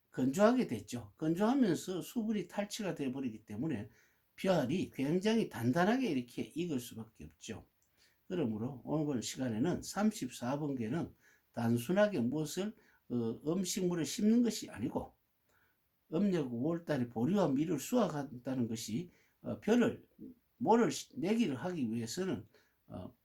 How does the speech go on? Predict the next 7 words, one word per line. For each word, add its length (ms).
보리와 420
밀이 440
제거되는 580
것이고, 580
그 100
다음에 280
거꾸로 600